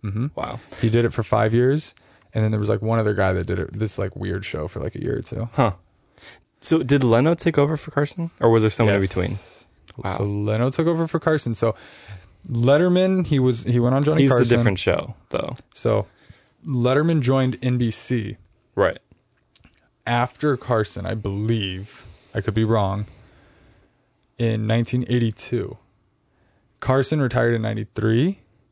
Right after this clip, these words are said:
Speaker 1: and Carson loved Letterman. Like, he should have been the replacement.
Speaker 2: Yeah.
Speaker 1: But they picked Leno.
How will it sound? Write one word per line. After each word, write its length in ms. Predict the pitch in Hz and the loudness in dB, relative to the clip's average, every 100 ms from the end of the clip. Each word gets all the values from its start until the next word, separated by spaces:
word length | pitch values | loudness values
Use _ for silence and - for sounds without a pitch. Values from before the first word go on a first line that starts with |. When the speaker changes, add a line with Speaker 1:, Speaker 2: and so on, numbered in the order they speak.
| _ _ _ _ _ _ | _ _ _ _ _ _
Speaker 1:
and 320 | 110 110 92 _ _ _ - | -8 -8 -8 _ _ _ -8
Carson 560 | - 131 110 95 95 | -2 -2 -2 -8 -8
loved 440 | 95 90 95 - - _ | -4 -4 -6 -14 -20 _
Letterman. 460 | - 87 - 78 - - _ _ _ - | -6 -6 -6 -12 -14 -20 _ _ _ -6
Like, 400 | - 92 - - _ _ | -4 -4 -10 -20 _ _
he 180 | - 123 | -4 -4
should 560 | - - - - 120 113 | -4 -8 -10 -2 0 2
have 200 | 110 101 | 0 0
been 280 | 123 120 | 0 2
the 100 | 127 | 2
replacement. 720 | 123 127 123 123 117 143 151 98 | 2 2 2 0 0 -2 0 2
Speaker 2:
Yeah. 220 | 85 - _ _ | 2 0 _ _
Speaker 1:
But 220 | - 101 - | -8 -8 -4
they 180 | 95 98 | -4 -4
picked 500 | _ - - - - | _ -10 -10 -14 -4
Leno. 500 | 113 156 113 - | 0 2 0 -4